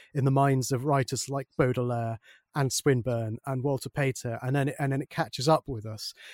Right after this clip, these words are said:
And when you get to, it's, it's interesting, in the T L S, we've also had, I think, interesting pieces suggesting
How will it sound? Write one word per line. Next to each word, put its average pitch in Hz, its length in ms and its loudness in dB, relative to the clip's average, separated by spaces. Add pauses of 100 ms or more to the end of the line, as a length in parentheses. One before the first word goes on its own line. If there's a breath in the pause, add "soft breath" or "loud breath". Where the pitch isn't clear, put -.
(180 loud breath)
And 143 540 2
when 180 280 6
you 170 200 6
get - 280 2
to, - 140 2
it's, - 140 0
it's - 240 0
interesting, 175 320 2
in 196 160 8
the 180 80 6
T - 140 2
L 151 140 6
S, 147 140 0
we've 156 140 0
also 180 380 2
had, 151 200 0
I 131 100 -4
think, - 380 0
interesting 160 420 0
pieces 139 440 -2
suggesting 127 640 -2